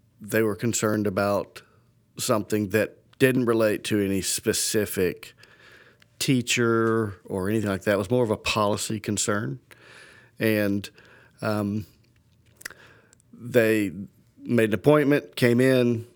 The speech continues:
shared the concern. We had a good back and forth, good questions, make sure I understood exactly what their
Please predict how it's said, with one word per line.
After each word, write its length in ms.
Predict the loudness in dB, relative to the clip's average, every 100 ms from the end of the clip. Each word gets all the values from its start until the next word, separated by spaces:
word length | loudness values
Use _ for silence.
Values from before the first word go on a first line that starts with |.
| _ _ _ -4
shared 280 | 2 2 2
the 80 |
concern. 520 | 0 -2 2 2 2 0
We 80 |
had 140 | 0 0
a 60 |
good 440 | 2 2 4 4 2
back 220 | 0 0
and 80 | -2
forth, 280 | 0 0 0
good 160 | -2
questions, 460 | 2 2 2 -2 -2
make 140 | -2
sure 140 | 0 0
I 20 |
understood 320 | 0 0 -2
exactly 400 | 0 0 0 -2
what 120 | -4
their 180 | -4 -6